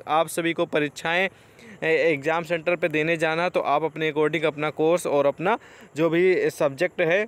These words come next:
ठीक है, और साथ साथ में जिस भी आप बीए, बीएससी, बीकॉम छात्र हैं वो आप लोग अपने किसी, ए,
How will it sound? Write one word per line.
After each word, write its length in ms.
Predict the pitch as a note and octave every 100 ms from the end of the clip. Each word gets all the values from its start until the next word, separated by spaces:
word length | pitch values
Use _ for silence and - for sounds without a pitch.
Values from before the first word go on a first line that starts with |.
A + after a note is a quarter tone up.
| -
ठीक 140 | A#3+
है, 140 | G#3 C#3+ - _ _ _ -
और 160 | C#3 D#3+
साथ 180 | E3 D#3+
साथ 180 | E3+
में 200 | E3 E3+
जिस 180 | D#3+ D#3+
भी 180 | D#3 D3+
आप 340 | D3+ D3 D3+ - - -
बीए, 200 | C#3 D#3+
बीएससी, 280 | D#3 D3+ D#3+
बीकॉम 320 | D3 D3+ D#3+
छात्र 360 | - D#3 D#3+ E3+
हैं 60 | F3+
वो 220 | D#3+ F3+
आप 260 | D#3+ D#3+
लोग 160 | E3+ F3+
अपने 340 | D#3 - F3+ G3 - - -
किसी, 460 | E3 G3 G3+ G3+ - - E3 D#3+
ए, 260 | E3 D#3+